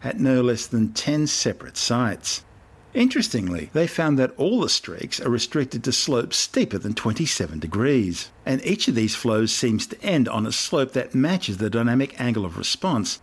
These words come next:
as seen on both slumping dry sand dunes on Mars and on Earth.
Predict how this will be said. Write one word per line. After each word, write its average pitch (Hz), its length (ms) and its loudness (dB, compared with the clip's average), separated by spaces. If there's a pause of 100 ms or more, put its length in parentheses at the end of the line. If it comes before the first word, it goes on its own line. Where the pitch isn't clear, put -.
as 104 180 -2
seen 120 380 2
on 104 160 2
both 101 220 0
slumping 110 480 0
dry 98 240 0
sand 104 340 -2
dunes 95 240 0
on 95 140 0
Mars 120 480 2
and 147 200 0
on 95 160 0
Earth. 131 480 0